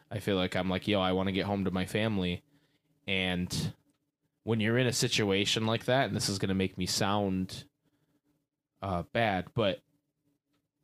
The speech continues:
you, you take any advantage you get, and if that means this guy is fucking up 'cause he has dementia, you,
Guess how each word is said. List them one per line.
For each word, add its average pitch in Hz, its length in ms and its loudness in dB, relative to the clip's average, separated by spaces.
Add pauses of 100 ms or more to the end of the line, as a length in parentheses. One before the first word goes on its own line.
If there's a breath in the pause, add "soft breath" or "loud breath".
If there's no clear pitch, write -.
(100)
you, 117 380 2
you 127 120 0
take 135 260 2
any 113 180 2
advantage 101 480 0
you 87 80 0
get, 87 340 -2
and 87 140 -4
if 92 140 -6
that 104 180 0
means 98 260 -2
this 110 200 0
guy 104 260 2
is 95 120 0
fucking 104 340 -2
up 101 160 -4
'cause 95 160 -4
he 95 80 0
has 98 220 0
dementia, 107 500 0
you, 92 180 0